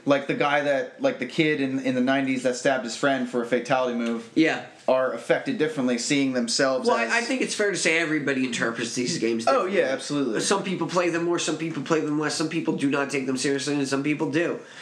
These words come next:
Speaker 2: You know, so it's impossible to, I feel like it's impossible to base it off of these statistics. One, there's so many factors that go into it, and two, it's like, how many,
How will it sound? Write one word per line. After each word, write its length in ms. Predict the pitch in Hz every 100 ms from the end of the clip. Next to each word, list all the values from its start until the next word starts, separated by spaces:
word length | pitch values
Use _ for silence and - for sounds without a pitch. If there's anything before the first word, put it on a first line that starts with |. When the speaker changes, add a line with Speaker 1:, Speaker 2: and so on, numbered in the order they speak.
| -
Speaker 2:
You 80 | 147
know, 120 | 147
so 140 | 151
it's 120 | 139 147
impossible 580 | 135 151 165 147 160
to, 120 | 139 120 - 135 -
I 80 |
feel 220 | 143 180 170
like 140 | 165
it's 100 | 147
impossible 480 | 131 147 147 - 143
to 60 |
base 420 | 127 143 143 139 139
it 160 | 131 - - -
off 180 | 135
of 60 | 135
these 180 | 143 135
statistics. 640 | 131 127 156 - 123 120
One, 200 | 139 143
there's 120 | 131
so 140 | 131 151
many 220 | 143 131 -
factors 500 | - 139 143 135 120
that 140 | 131
go 160 | 123 117
into 280 | 147 139 113
it, 200 | 107 - - -
and 240 | 113 113
two, 220 | - 160
it's 160 | 131 127
like, 280 | 123 120 - - - - -
how 160 | - 185
many, 260 | 180 170